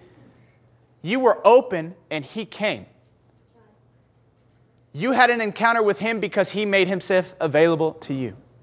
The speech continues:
He came to where you were. Jesus came to where we were. Every instance of Jesus, the, the lame man by the pool, the, the woman at the well, he is going to where they are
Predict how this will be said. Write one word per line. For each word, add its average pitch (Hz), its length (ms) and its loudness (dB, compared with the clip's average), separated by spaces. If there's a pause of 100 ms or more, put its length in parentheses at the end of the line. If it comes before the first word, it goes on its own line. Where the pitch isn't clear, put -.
(600)
He 196 180 -4
came 208 400 -4
to 190 80 2
where 190 180 2
you 185 180 0
were. 175 360 0 (420)
Jesus 196 640 2
came 220 300 2
to 208 100 8
where 208 220 6
we 196 140 2
were. 175 320 2 (340)
Every 247 500 4 (240)
instance 262 460 0
of 180 200 2
Jesus, 208 500 0
the, 196 220 4 (300)
the 208 100 6
lame 233 380 6
man 226 220 4
by 214 160 8
the 202 120 2
pool, 220 460 4
the, 160 220 0 (260)
the 208 100 8
woman 226 380 4
at 226 160 4
the 214 100 2
well, 190 460 6 (340)
he 277 280 0
is 214 220 4
going 247 560 2
to 226 200 0
where 214 320 4
they 208 160 6
are 214 260 6